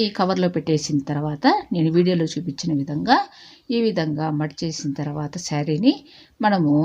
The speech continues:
ఈ సర్కిల్ షేప్ కవర్లో పెట్టేసుకునేసి మనము నీట్‌గా సర్దుకోవాలండి.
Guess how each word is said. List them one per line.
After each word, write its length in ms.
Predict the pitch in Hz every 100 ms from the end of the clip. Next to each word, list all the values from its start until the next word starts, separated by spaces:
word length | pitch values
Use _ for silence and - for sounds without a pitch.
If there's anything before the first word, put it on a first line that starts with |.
| 285
ఈ 80 | 220
సర్కిల్ 400 | 185 190 185 208
షేప్ 320 | - 175 156 151
కవర్లో 380 | - 147 147 156
పెట్టేసుకునేసి 880 | 151 160 165 160 - 170 156 - 330 - _ _ - _ -
మనము 260 | 208 170
నీట్‌గా 460 | 170 175 165 156 196
సర్దుకోవాలండి. 960 | 262 190 165 156 160 147 147 156 147